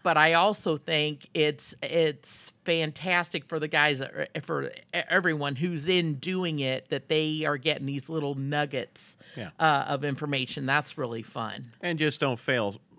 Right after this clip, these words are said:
Speaker 2: large, right?
Speaker 1: <laughs> Yeah.
Speaker 2: And that was a key,
Speaker 1: Yeah.
Speaker 2: key part that Bob made.
Speaker 1: Right.
Speaker 2: Fail.
Speaker 1: Right.
Speaker 2: Failure is fine. And
Speaker 1: Right.
Speaker 2: what, what's the quote from Thomas Edison that he probably made it up, you know? But hey, I, I, uh,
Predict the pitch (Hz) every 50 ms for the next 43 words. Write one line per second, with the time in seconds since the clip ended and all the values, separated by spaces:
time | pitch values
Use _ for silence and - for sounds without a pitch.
0 | _ _ - 135 123 110 82 67 67 - - - _ _ _ - 101 107 113 113
1 | - - 135 127 113 113 117 120 117 104 117 175 - 135 123 - - - _ -
2 | - - 147 135 135 - 127 117 117 - - 98 120 113 113 113 120 135 143 120
3 | 95 - - - 170 202 175 98 - - - _ _ _ - - - 156 - 226
4 | 330 170 160 151 139 123 - - 175 143 120 123 131 131 131 156 165 - 131 139
5 | 139 120 143 143 131 - - 123 - - 127 123 127 - - - 123 113 - 117
6 | 113 117 117 113 - 117 110 113 107 - 120 110 107 101 104 101 - 92 90 95
7 | 95 90 90 90 92 90 95 87 92 95 92 - - 92 87 90 92 92 90 98
8 | 92 - - 104 120 131 123 107 104 117 113 110 - - - - - - - _
9 | - 117 117 117 117 113 107 101 95 92 80